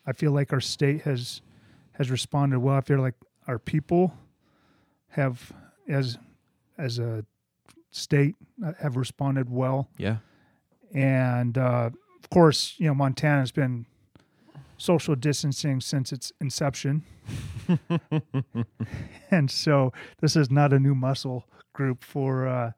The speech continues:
Speaker 1: for
Speaker 2: A lot
Speaker 1: our,
Speaker 2: of us
Speaker 1: our
Speaker 2: are
Speaker 1: neighbors.
Speaker 2: lo-, some, there's gonna be people coming out of the hills, you know, in a month or so, and they're gonna be like, "Wait, what happened? <laughs> What did I miss? I've been gone for six months." <laughs>
Speaker 1: Um,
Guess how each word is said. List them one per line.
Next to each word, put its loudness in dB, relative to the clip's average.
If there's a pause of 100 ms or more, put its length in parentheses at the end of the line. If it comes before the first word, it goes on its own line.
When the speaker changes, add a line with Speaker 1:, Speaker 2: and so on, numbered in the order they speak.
(560)
Speaker 1:
for -2 (540)
Speaker 2:
A -10
lot 2
Speaker 1:
our, 2
Speaker 2:
of -2
us 0
Speaker 1:
our 4
Speaker 2:
are 6
Speaker 1:
neighbors. 6 (420)
Speaker 2:
lo-, -4
some, 2
there's 4
gonna 2
be 0
people 0
coming 0
out 4
of 4
the 2
hills, 2 (200)
you -6
know, -2
in -4
a -4
month 0
or 0
so, -4
and 0
they're 2
gonna 2
be 2
like, 0
"Wait, -2
what 0
happened? 2 (420)
<laughs> 0 (1160)
What 0
did 8
I 10
miss? 4
I've -4
been 6
gone 8
for 6
six 2
months." 0
<laughs> -20 (1400)
Speaker 1:
Um, 6